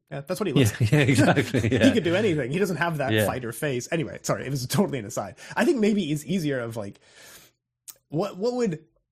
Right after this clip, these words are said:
Speaker 1: what's next for Shavkat? He moves closer to the top five. I think he'd be number six, if not top five. What's next for him? What?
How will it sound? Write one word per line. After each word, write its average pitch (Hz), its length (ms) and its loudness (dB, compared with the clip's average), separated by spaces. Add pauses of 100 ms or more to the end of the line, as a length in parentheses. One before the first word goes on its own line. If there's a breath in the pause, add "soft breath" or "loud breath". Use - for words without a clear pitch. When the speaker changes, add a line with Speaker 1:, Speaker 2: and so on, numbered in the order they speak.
(120)
Speaker 1:
what's 214 280 -6
next 156 320 -4
for 104 140 -10
Shavkat? 92 440 -10
He 147 80 -4
moves 156 220 -2
closer - 460 -4
to 139 80 -2
the - 140 -12
top - 280 -10
five. 92 440 -12
I 117 40 -12
think 120 120 -10
he'd 160 100 -4
be 117 80 -6
number 110 240 -10
six, - 640 -10
if 107 200 -14
not 107 220 -10
top 104 260 -10
five. 95 520 -10 (320 soft breath)
What's 233 260 -6
next 135 360 -10
for - 100 -14
him? - 220 -20
What? 208 200 -4